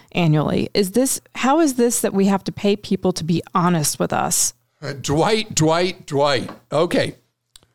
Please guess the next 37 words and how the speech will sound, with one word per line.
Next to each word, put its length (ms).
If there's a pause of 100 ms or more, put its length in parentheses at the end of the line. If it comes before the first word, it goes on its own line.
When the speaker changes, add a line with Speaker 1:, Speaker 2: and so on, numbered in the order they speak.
(1120)
Speaker 2:
I 140
see 420
the 260
brokerage 540
house 340
you're 100
with, 440
and 180
I'm 180
gonna 200
choose 360
not 200
to 80
name 380
them 200
now, 240
but 180
they, 580 (920)
their 240
whole 300
structure 600
is 120
set 200
up 160
not 500
to 100
be 180
a 60
fiduciary. 680
If 60
you 80
don't 140
know 60
what 100
that 200
term 280
means, 260